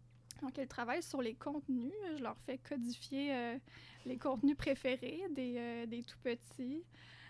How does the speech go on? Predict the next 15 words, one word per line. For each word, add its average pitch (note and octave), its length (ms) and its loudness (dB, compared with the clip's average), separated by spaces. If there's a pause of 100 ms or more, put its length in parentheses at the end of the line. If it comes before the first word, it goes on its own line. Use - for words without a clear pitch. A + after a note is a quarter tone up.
(120)
Euh, A3 160 -2
donc, G#3 160 -4
on A#3 80 -2
a G#3 60 -2
beaucoup A#3 240 -4
de B3 60 -4
Pat' A#3+ 180 -6
Patrouille, C4+ 600 -2
Peppa - 340 -4
Pig. A#3+ 600 4
<laughs> E4 1000 2
On C#4 100 6
va C4 120 2
regarder, B3+ 560 0
euh, A#3+ 200 2